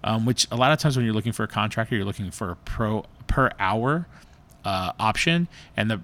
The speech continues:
and the per hours usually runs you about a hundred dollars an hour, a little, about a hundred fifty dollars an hour for a software engineer, um, where you can get an application developer for eighty to a hundred. So again,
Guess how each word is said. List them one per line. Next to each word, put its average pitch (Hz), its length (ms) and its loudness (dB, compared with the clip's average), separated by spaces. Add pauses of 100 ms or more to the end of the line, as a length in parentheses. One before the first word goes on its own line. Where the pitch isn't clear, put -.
(100)
and 120 100 -2
the 113 40 -4
per 170 200 2
hours 135 360 6
usually 127 260 2
runs 113 420 4
you 113 60 2
about 101 180 0
a 95 80 0
hundred 135 480 2
dollars 107 320 2
an 104 80 -2
hour, 113 380 0
a 117 40 -2
little, 110 160 0
about 104 200 -2
a - 20 -4
hundred 110 240 -2
fifty 113 220 -4
dollars 101 260 -2
an 98 80 -4
hour 104 180 0
for 104 120 -6
a 90 40 -4
software 104 320 -4
engineer, 139 380 -4 (400)
um, 113 180 2
where 117 100 2
you 123 120 2
can 120 160 -2
get 190 160 2
an 165 80 2
application 117 540 4
developer 107 360 -2
for 110 240 -4
eighty 107 240 -4
to 95 200 -8
a 90 40 -6
hundred. 85 400 -8
So 123 140 2
again, 110 380 0